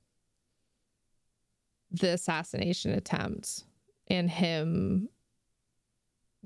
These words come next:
getting helped up by Zavala. That it might have been the first time. It might have been off there.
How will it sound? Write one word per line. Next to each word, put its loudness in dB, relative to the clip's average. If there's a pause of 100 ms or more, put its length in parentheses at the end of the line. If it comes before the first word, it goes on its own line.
getting 4
helped -2
up -2 (2000)
by 0 (100)
Zavala. 0 (760)
That 0
it 0
might -2
have 0
been -2
the 0
first -4
time. 0 (3000)
It 2
might 4
have 0
been 0
off -6
there. -2